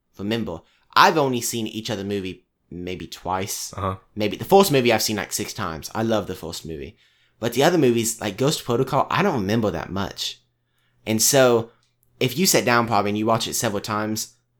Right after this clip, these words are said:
Speaker 1: 'cause I remember there being a s-, a line in there, a throwaway line, that states why they broke up. But in this movie, this movie, I mean, they sit down and they pound it in.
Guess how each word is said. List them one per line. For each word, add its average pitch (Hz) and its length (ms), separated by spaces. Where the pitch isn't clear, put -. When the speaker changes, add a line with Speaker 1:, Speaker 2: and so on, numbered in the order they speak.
Speaker 1:
'cause 123 100
I 120 60
remember 143 340
there 117 140
being 117 260
a - 40
s-, - 200
a 101 60
line 104 320
in 92 100
there, 92 280
a 95 80
throwaway 104 500
line, 87 360
that 98 160
states - 600
why 95 280
they 90 100
broke 87 300
up. - 240
But 117 140
in 113 60
this 165 180
movie, 120 300
this 160 180
movie, 151 180
I 117 100
mean, 113 180
they 147 140
sit 160 200
down 110 140
and 113 80
they 143 100
pound 123 400
it 92 100
in. 90 280